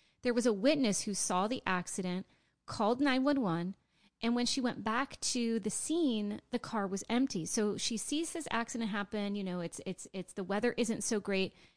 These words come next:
She calls nine one one and, like, really pretty quickly goes back to the car, and she is surprised that the driver of the car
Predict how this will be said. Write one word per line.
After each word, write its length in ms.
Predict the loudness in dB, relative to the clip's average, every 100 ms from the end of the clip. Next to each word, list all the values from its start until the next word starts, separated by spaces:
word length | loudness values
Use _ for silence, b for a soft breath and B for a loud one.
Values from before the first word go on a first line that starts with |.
| b b
She 180 | -6 -6
calls 400 | -4 0 2 4
nine 160 | 2
one 100 | 2 0
one 60 |
and, 120 | -2 -2
like, 180 | -4 -8 -4
really 240 | 0 0
pretty 280 | -2 -2 -2
quickly 320 | 0 -2 -2
goes 260 | 0 0 0
back 220 | -2 -6
to 80 | -6
the 80 | -8
car, 240 | -4 -2
and 100 | 0
she 240 | 0 -2 -2 -6
is 140 | -6 -6
surprised 880 | -6 -4 0 2 2 0 -4 -8 -16 b b _ -2
that 300 | 0 2 2
the 60 |
driver 400 | 0 4 4 4
of 120 | 0 0
the 60 |
car 600 | 0 -2 0 4 4 2